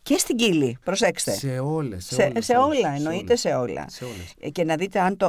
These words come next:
Speaker 1: όταν το κόψετε, πώς θα νιώσετε. Το έχετε ακούσει και από αυτούς που το έχουν κόψει. Πόσο πιο όμορφα, ε, νιώθουν. Ξέρετε η λέξη, η λέξη τσιγάρο τι θα πει;
Speaker 2: Όχι.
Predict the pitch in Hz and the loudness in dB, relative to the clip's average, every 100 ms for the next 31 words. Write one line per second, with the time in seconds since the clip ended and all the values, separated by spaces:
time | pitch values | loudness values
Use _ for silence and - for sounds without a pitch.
0 | - 160 180 165 147 131 - 123 123 131 | 4 4 4 0 2 2 2 0 2 0
1 | - 226 254 214 165 180 180 147 - 226 | 4 2 4 2 2 2 2 0 0 0
2 | 247 208 160 170 202 233 220 175 170 226 | 2 4 4 4 2 2 2 2 2 0
3 | - - 220 208 190 180 180 - - _ | -2 -2 0 0 4 2 2 -2 -4 _
4 | - 254 294 - - 196 208 240 - 143 | 0 0 0 -4 2 4 4 2 -2 -4
5 | - 156 147 147 175 180 127 113 _ - | -2 -2 -2 0 2 0 -2 -10 _ -6
6 | - 311 151 175 - - 147 160 151 - | 0 2 4 2 0 0 2 2 0 -2
7 | 139 131 123 - 131 180 190 135 _ - | 2 2 0 -2 -4 -2 -2 -4 _ -6
8 | 185 - - | -4 -6 -14